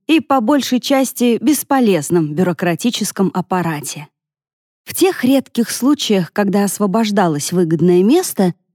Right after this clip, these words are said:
кто-нибудь из высших чиновников с помощью связей и интриг назначал на него своего ставленника. Отыскать этих влиятельных людей в городе было несложно. Перед их домами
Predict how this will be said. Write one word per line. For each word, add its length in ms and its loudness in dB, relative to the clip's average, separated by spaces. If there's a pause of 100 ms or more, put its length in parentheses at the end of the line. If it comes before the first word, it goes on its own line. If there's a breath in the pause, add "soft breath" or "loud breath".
(120)
кто-нибудь 560 2
из 220 2
высших 400 2
чиновников 800 2
с 100 -8
помощью 440 2
связей 640 0
и 220 2
интриг 460 2 (380)
назначал 580 4
на 80 6
него 480 4
своего 540 2
ставленника. 880 -2 (760)
Отыскать 720 0
этих 300 -2
влиятельных 680 2
людей 360 0
в 60 -4
городе 500 0
было 280 2
несложно. 800 0 (360)
Перед 280 2
их 140 2
домами 560 4